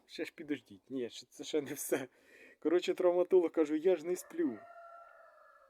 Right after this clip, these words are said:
А він каже: «А це вже не до мене, це вже яке до психіатра». Оце, думаю, поворот. Ну що ж, іду до психіатра. Це вже який там день, шостий чи якийсь, ну... Цій беліберди.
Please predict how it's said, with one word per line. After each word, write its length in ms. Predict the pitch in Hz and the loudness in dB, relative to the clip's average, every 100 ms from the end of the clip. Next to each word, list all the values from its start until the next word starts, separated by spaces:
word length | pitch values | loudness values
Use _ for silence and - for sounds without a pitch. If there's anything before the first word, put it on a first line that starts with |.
| _ _ _ - | _ _ _ -6
А 120 | 147 | -2
він 160 | 165 160 | -2 2
каже: 240 | 165 156 | 2 2
«А 40 | |
це 140 | 143 180 | 0 0
вже 160 | 196 | 2
не 120 | 214 220 | 0 0
до 120 | 220 | 0
мене, 380 | 190 139 113 107 | 0 -4 -6 -8
це 160 | 151 | -6
вже 100 | 156 | 0
яке 280 | 165 - 160 | 0 0 0
до 140 | 156 | 0
психіатра». 720 | 156 165 - 151 131 110 - 104 _ _ - | -4 -10 -6 -2 0 -2 -8 -20 _ _ -2
Оце, 420 | 165 160 - 202 | -2 -2 -4 -4
думаю, 480 | 151 165 151 143 135 | -4 -6 -2 -2 -2
поворот. 600 | - 135 123 104 98 87 _ _ | -2 -2 -2 -4 -8 -14 _ _
Ну 200 | 165 247 | -8 -8
що 200 | - 139 | -8 -10
ж, 160 | 117 - | -8 -8
іду 160 | 185 | -8
до 120 | 196 185 | -6 -6
психіатра. 680 | - - 160 143 139 104 _ _ _ _ | -6 -8 -2 -2 -2 -10 _ _ _ _
Це 140 | - | -6
вже 300 | 147 151 143 | -2 0 2
який 260 | 143 143 139 | 0 -2 -6
там 220 | 127 123 | -6 -2
день, 240 | 147 156 127 | -2 -2 -4
шостий 440 | - 190 - 131 | -4 -4 -4 -12
чи 140 | - | -8
якийсь, 400 | 127 - 123 104 | -8 -8 -14 -12
ну... 220 | 131 123 104 _ _ _ | -14 -14 -16 _ _ _
Цій 160 | - 120 | -12 -10
беліберди. 680 | 107 120 123 127 110 110 | -6 -6 -4 -6 -8 -12